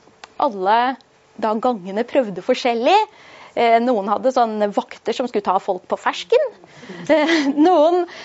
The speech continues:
satte opp plakater, noen prøvde med belønningssystem. Eh, og alle hadde da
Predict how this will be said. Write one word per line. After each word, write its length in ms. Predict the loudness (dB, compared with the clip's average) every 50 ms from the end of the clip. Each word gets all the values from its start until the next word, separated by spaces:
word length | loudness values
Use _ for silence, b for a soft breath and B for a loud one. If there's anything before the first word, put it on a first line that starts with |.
| B B
satte 260 | -2 -2 0 2 0 0
opp 80 | 0 0
plakater, 920 | 0 0 -2 0 2 2 4 4 2 -2 -6 _ 0 0 2 2 0 -4 B B B B
noen 260 | 0 2 2 2 2 2
prøvde 280 | 0 0 0 -2 -4
med 120 | -8 -6 -4
belønningssystem. 1160 | -4 -4 -2 0 0 2 2 2 2 2 0 -2 -4 -4 -4 -4 -2 0 2 2 2 2 0 -4 B B B B B B B B B B -4
Eh, 360 | 0 2 2 4 2 2 0 -4 -6 _ -2
og 220 | 0 0 0 -2 B B B B B B B B B B -4
alle 300 | -2 -2 0 0 0 0
hadde 440 | -2 0 0 -2 -2 0 0 0 2 2
da 380 | 2 2 4 2 2 0 -2